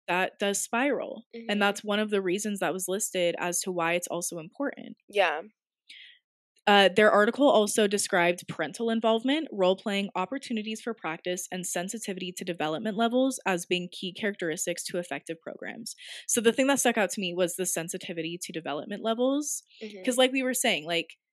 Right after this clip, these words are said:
Speaker 1: you can teach consent with age-appropriate games,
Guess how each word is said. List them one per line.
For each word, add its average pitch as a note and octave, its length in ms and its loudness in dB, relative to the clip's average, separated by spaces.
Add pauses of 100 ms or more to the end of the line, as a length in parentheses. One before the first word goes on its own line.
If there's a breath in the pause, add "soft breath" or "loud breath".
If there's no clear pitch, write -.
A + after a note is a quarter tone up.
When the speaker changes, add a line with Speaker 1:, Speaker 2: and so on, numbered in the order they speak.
(640)
Speaker 1:
you G#3+ 220 0
can D#4+ 340 0 (180)
teach B3+ 260 -4
consent A3 640 -2 (340)
with G3 240 0
age-appropriate G3+ 640 0
games, D#3+ 520 -2